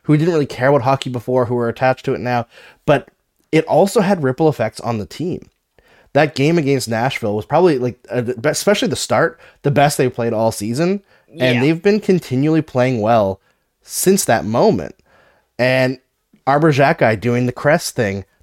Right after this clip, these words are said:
Speaker 1: that's a P K Subban move. So as much as people like to spread talk about how, like, "Oh, you know, players on the team didn't like him back then," I'll tell you one thing. The players on the team, they felt the presence and what it means to be a special player in this organization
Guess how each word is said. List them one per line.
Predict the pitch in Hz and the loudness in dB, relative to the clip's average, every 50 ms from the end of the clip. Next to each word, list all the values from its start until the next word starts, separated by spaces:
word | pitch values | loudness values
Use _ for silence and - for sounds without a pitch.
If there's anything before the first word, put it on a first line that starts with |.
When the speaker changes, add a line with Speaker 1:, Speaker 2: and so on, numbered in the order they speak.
| _ | _
Speaker 1:
that's | - 139 190 - | 0 0 2 2
a | 233 | 0
P | - - - 170 | -4 -2 -6 -6
K | 151 - 147 | -2 0 -2
Subban | 135 - - 160 180 156 120 98 98 82 - | -2 -2 -4 -4 -2 -2 -2 -4 -4 -6 -10
move. | 65 64 - - - _ _ _ _ _ _ _ _ _ _ _ _ _ _ _ _ _ _ | -18 -18 -18 -18 -20 _ _ _ _ _ _ _ _ _ _ _ _ _ _ _ _ _ _
So | - - - 147 143 | -14 -2 2 4 4
as | 151 147 135 | 4 4 4
much | 160 202 220 - - | 2 2 2 4 0
as | 196 | 0
people | - - 185 185 180 170 156 | 0 0 0 0 2 2 2
like | 143 135 147 143 | 4 2 2 0
to | - 135 | -2 -8
spread | 123 - - - 139 135 135 131 123 120 113 - _ _ _ _ _ _ _ | -8 -8 -8 -2 2 4 4 4 2 0 -4 -12 _ _ _ _ _ _ _
talk | - - 131 123 127 127 - | -6 -2 0 0 0 0 0
about | 131 117 110 104 | 0 0 0 0
how, | 104 107 | 0 -2
like, | 98 98 - | -2 0 0
"Oh, | 131 139 135 | 2 4 4
you | 123 117 117 | 2 2 2
know, | 123 123 131 120 107 - - - - - - _ _ | 0 2 2 2 0 -2 -10 -20 -20 -20 -20 _ _
players | - 135 135 127 127 117 | 0 0 2 2 0 0
on | 123 127 | -2 -6
the | 131 | -6
team | - - 120 127 127 120 | -6 -6 -6 -4 -4 -4
didn't | 107 131 120 113 85 | -6 -8 -10 -10 -4
like | 113 127 139 - | -4 -4 -2 -2
him | 123 120 | -4 -2
back | 117 120 120 120 | 0 0 0 0
then," | - 139 123 | 0 -2 -2
I'll | 95 117 - | -2 -2 0
tell | - 165 170 | 2 2 4
you | 147 123 120 | 4 4 4
one | 135 151 156 | 4 2 2
thing. | 147 - 107 104 98 101 - | 0 -2 -4 -4 -4 -6 -8
The | 127 120 | -10 -8
players | - 127 131 147 151 151 139 143 | -2 0 2 4 4 2 2 0
on | 139 | -4
the | 127 | -4
team, | 120 - 117 123 143 170 196 214 202 _ _ _ - _ _ _ _ _ _ | -4 -4 -4 -2 0 0 0 -2 -4 _ _ _ -20 _ _ _ _ _ _
they | - 127 156 | 0 2 2
felt | 151 - - - 143 143 139 - | 2 -2 0 2 2 2 2 0
the | 127 120 | -4 -8
presence | - - 127 123 120 107 104 98 - - - - - - _ _ _ _ _ _ | -4 0 2 2 2 2 -2 -6 -8 -8 -8 -8 -10 -12 _ _ _ _ _ _
and | - 120 120 117 | -4 -2 0 0
what | 113 - | 0 0
it | 127 110 | 0 -2
means | 113 117 123 127 131 - | -2 -2 -2 -2 -4 -4
to | - 117 | -4 -4
be | 120 | -4
a | 117 | -4
special | - - - 131 120 - 123 104 | -4 -2 -2 -2 0 0 -4 -8
player | - - 120 120 113 110 | -4 -2 -2 0 0 -2
in | 107 107 | -2 -4
this | 110 101 - | -6 -4 -4
organization | 123 113 104 107 107 92 92 113 113 110 - 107 101 98 101 | -4 -2 -2 -4 -6 -4 -4 -4 -4 -4 -6 -6 -8 -10 -10